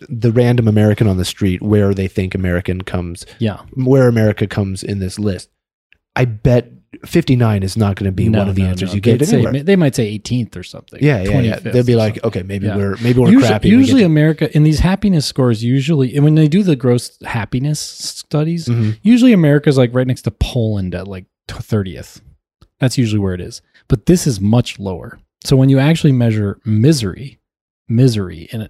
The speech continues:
Speaker 2: then America scores really bad, like, at the very bottom of the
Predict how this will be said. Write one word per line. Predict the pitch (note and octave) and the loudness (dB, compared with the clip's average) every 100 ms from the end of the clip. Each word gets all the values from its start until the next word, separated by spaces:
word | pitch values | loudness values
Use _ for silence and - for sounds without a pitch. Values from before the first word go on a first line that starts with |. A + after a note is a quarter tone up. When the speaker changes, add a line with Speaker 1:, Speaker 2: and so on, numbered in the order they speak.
| - | -16
Speaker 2:
then | A#2+ B2+ D3 | -2 2 2
America | B2+ B2+ B2 A2 | 4 2 0 -4
scores | - A2 G2+ F#2+ F2 _ _ - | -4 -2 -2 -4 -10 _ _ -12
really | C3+ C#3 D3 D#3+ G3 G#3 F3+ C3+ | -6 -2 -2 0 2 4 6 4
bad, | G2+ G#2 G2+ F#2 | 2 -2 -4 -4
like, | A#2 B2 - | 0 0 0
at | - A#2 | -4 -2
the | |
very | B2 A2 C3+ D3+ D#3 D3+ | -4 -2 0 2 2 0
bottom | G#2+ A2+ A#2 B2 A#2 | -2 -4 -2 -2 -2
of | G2+ | -4
the | G#2 | -8